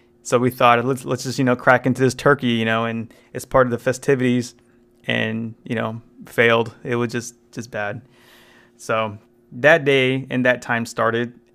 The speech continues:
And after that, uh, we started getting dressed up and, you know, getting ready for everything. And it's always, like, a weird time when you're getting ready for an event because,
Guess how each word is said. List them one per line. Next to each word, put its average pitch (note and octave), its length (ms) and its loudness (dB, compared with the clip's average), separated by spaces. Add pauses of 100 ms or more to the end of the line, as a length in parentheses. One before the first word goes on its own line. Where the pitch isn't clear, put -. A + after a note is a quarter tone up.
And A#2 440 -2 (400)
after B2 300 -2
that, A#2 380 0 (180)
uh, A2+ 320 -6
we A#2 60 -8
started A#2 240 -4
getting A2+ 220 -4
dressed A2+ 300 -4
up A2+ 280 -2
and, A2 340 -10 (380)
you - 40 -12
know, A2+ 140 -4
getting A2+ 280 -4
ready A2 200 -2
for A2+ 160 -8
everything. A2 540 -6
And A2 220 -10 (220)
it's G3+ 200 -4
always, C4 240 0
like, E3+ 100 -2
a C#3+ 100 0
weird C3+ 280 -4
time C3+ 420 -2
when B2 220 0
you're B2 100 0
getting B2+ 240 0
ready A#2+ 240 -2
for B2 160 -6
an A2+ 80 -2
event A2+ 400 -4
because, A2+ 540 -6